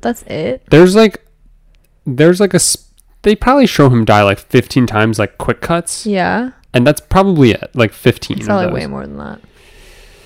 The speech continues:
Speaker 2: Do you want me to go through 'em all?
Speaker 1: Nope.
Speaker 2: Yeah, me neither.
Speaker 1: You have them in your fucking note?
Speaker 2: No.
Speaker 1: Okay.
Speaker 2: Um, okay.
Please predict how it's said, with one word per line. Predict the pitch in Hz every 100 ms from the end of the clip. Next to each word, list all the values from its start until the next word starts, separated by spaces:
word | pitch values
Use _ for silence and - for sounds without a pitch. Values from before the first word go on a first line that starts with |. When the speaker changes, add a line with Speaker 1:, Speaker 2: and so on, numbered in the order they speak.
| - - _ _ _ _ _ _ _
Speaker 2:
Do | -
you | 123
want | 139
me |
to | 131
go |
through | 123 127
'em | 170
all? | 254 269 - -
Speaker 1:
Nope. | 214 208 - _ -
Speaker 2:
Yeah, | 113
me | 110 107
neither. | - 127 135 - - - - - - 226
Speaker 1:
You | 233
have | 220 202
them | 226 220
in | 214
your | 214
fucking | 208 208 214 196
note? | 196 269 -
Speaker 2:
No. | 113 - - -
Speaker 1:
Okay. | 202 208 - 214 _ - - - - - - -
Speaker 2:
Um, | 127 117 117 113 117 -
okay. | 117 113 98